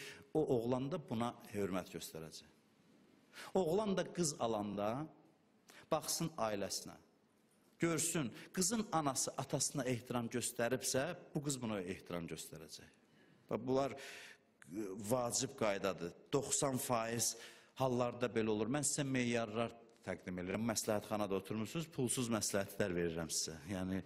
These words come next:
heç nə də əvəzində istəmirəm. Rahat da oturun, qulaq asın, əməl eləyin. Get söz psixoloqun yanına, xeyli pul istəyəcək sizdən bu məsləhətlər üçün.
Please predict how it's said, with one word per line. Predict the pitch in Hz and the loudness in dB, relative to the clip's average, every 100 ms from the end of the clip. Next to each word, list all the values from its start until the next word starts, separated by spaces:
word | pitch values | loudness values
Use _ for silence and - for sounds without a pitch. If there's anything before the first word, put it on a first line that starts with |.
| - - | -6 -2
heç | 131 123 | 0 2
nə | |
də | 117 | 2
əvəzində | 117 113 117 131 | 2 2 2 2
istəmirəm. | 131 - 123 92 85 82 92 | 2 0 0 0 -4 -4 0
Rahat | 123 127 - | 2 2 0
da | 127 | 0
oturun, | 127 143 127 | 2 0 2
qulaq | 127 123 120 | 2 2 2
asın, | 107 151 110 | 0 -2 2
əməl | 120 117 113 | 2 2 2
eləyin. | 107 101 - - | 0 -4 -8 -2
Get | 160 151 | 0 2
söz | 180 160 - | 0 0 -2
psixoloqun | - 170 147 143 143 | -2 0 2 4 4
yanına, | 139 143 165 - - | 4 4 4 2 0
xeyli | 151 139 131 - - | 2 4 2 -2 -2
pul | 135 | 0
istəyəcək | - - 95 98 92 | 0 0 0 0 0
sizdən | 95 90 95 | 0 0 -2
bu | 87 95 - - - | -2 -4 -6 -14 -4
məsləhətlər | 110 104 104 92 - - 82 - | -2 0 2 0 0 0 0 0
üçün. | 80 | -10